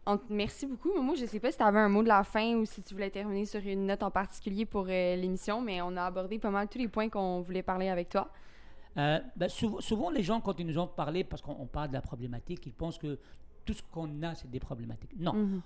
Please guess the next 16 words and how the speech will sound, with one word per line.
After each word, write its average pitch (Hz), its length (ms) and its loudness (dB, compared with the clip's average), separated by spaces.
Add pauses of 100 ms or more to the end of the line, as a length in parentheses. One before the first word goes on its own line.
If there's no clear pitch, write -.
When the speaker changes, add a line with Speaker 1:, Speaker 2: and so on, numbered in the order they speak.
(140)
Speaker 2:
On 143 140 0
parle 226 320 4
peut-être 170 360 -2
de, 160 380 0
quoi, 123 260 -8
dix 147 120 -4
personnes, 180 580 -6
dix, 143 340 -8
dix 147 180 -10
pour - 200 -12
cent 180 160 -8
des 151 140 -4
jeunes 165 300 -4
qui - 140 -12
n'arrivent 139 440 -8
pas 156 320 -2